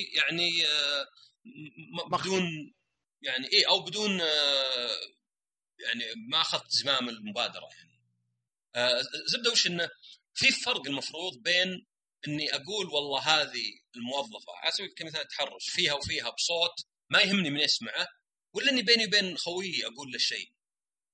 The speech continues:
Speaker 1: في فرق حتى في أنت وش كنت تحس فيه، يعني، يعني، هنا، يعني، ممكن تقول إن كل إنسان قد انتقد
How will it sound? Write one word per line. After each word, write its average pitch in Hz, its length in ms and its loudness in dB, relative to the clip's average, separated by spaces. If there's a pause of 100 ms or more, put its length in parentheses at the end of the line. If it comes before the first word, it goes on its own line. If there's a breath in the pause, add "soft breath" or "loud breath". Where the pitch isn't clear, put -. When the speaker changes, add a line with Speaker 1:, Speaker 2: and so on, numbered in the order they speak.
(1500)
Speaker 1:
في 226 80 0
فرق 294 240 4
حتى - 180 -4
في 196 100 -4
أنت 247 200 2
وش - 100 2
كنت 165 200 -4
تحس - 220 0
فيه، 170 180 0
يعني، 98 380 -6
يعني، 139 260 -2
هنا، 214 220 4 (340 loud breath)
يعني، 151 160 0
ممكن 233 220 2
تقول 240 220 -4
إن 220 120 0
كل 269 260 0
إنسان 175 500 2
قد 165 140 -8
انتقد 185 320 -6